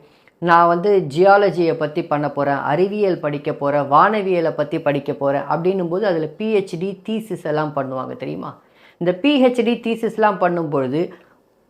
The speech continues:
அது நமக்கு புலப்படாத ஒரு விஷயத்தை அறிந்து ஆராய்ந்து அந்த விஷயத்துக்குள்ள என்ன உண்மை இருக்குன்றதை கத்துக்கிறதுக்கு உண்டான ஒரு அமைப்பு அப்படின்றத புரிஞ்சுக்கலாமா? அப்போ ஜோசியம் மட்டும் எல்லாருக்கும் அணுகப்பட்டதா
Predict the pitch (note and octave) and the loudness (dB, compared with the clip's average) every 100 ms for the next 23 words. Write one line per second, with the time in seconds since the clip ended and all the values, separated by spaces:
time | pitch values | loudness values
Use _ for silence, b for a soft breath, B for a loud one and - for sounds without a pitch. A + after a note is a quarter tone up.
0 | - D3 - - F3 F3 E3+ F3+ E3+ E3+ | -12 -12 0 4 4 4 2 2 0 0
1 | - B3+ C#4 C#4 C4 C4+ C#4 C4 A3 F3+ | 6 6 8 8 10 10 10 8 6 4
2 | E3 - G3 - D3 E3 A3 - _ _ | 0 -2 -2 0 0 0 -2 -8 _ _
3 | _ _ C#3+ F3 A3 F#3+ F3 A3 A3+ - | _ _ 4 4 2 2 4 4 0 -4
4 | C3 D#3 G#3 A#3 A3+ A3+ G3 E3 D3+ A#3 | 6 10 10 10 10 8 4 0 0 0
5 | - _ D3 F#3 F3+ D#3+ F3 - B3 A#3+ | -2 _ 0 2 2 0 -2 0 2 2
6 | A3+ F#3+ G3 G#3+ A3+ D#3+ E3 F#3+ A3+ E3+ | -2 -4 0 2 0 0 0 2 0 2
7 | F3 G#3+ G#3 F3+ E3+ E3+ F3+ F3+ E3+ G3+ | 0 -2 0 0 0 -2 -2 0 -2 -2
8 | E3 D3+ F#3+ F#3 - D#3 - D#3 D3+ D#3+ | -4 -2 -4 -4 -4 -8 -8 -6 0 0
9 | G3+ A3 D#3+ D3 C3 C#3 C#3+ C#3+ D3 C#3+ | 0 0 0 0 -2 -2 -2 -4 -8 -6
10 | D3 D3 D3+ D3+ D3+ D3 - E3+ E3 D#3 | -8 -6 -4 -4 -4 -6 -8 -6 -6 -6
11 | D3+ G3 F#3 b b b b b - B3+ | -6 -6 -10 b b b b b 2 4
12 | B3 E3 - b b b _ - - - | 4 2 -2 b b b _ -20 -20 -2
13 | D3+ B3+ C#4 C#4 B3 A3+ A3 B3 E3 E3 | 8 8 8 4 4 2 0 0 2 4
14 | A3 A#3+ A#3+ A#3 A3+ - D#3+ E3+ F3+ C#3+ | 6 6 6 2 -4 -4 -4 -4 -6 -8
15 | - B2 C#3 | -8 -2 0